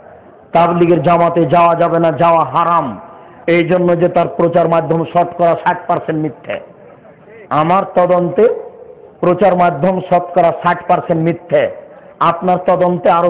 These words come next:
কমও হতে পারে, বেশিও হতে পারে। সোনা রূপা ছাড়া ছেলেরা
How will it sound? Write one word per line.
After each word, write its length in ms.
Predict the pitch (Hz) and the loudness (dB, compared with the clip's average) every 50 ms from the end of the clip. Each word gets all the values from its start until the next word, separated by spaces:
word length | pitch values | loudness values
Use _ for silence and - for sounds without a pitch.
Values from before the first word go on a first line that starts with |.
| 170 - | -2 -2
কমও 280 | - 170 170 175 180 175 | 0 0 0 2 2 2
হতে 220 | 165 175 170 185 180 | 2 2 0 0 0
পারে, 200 | 175 190 202 269 | 2 2 0 0
বেশিও 440 | - 185 170 170 - - 170 165 156 | 0 -2 -2 -2 -2 0 2 2 2
হতে 180 | 143 - 135 135 | 2 2 0 0
পারে। 200 | 120 104 90 - - - - - - - - - - - - - - - - - - - - - - - - - - - - - - - | -2 -2 -4 -6 -10 -16 -18 -20 -20 -20 -20 -20 -20 -20 -20 -20 -20 -20 -20 -20 -20 -20 -20 -20 -20 -20 -20 -20 -20 -20 -20 -20 -20 -20
সোনা 320 | - - - 170 175 175 180 | -10 -4 -2 0 2 2 2
রূপা 280 | 180 180 180 175 180 175 | 2 0 0 0 0 0
ছাড়া 320 | 170 175 160 180 175 175 175 175 - - - - - - - - - - | 0 2 2 2 4 2 2 0 -4 -8 -14 -16 -20 -20 -20 -20 -20 -18
ছেলেরা 400 | - - 180 170 170 170 170 170 | -6 -2 0 2 2 2 2 2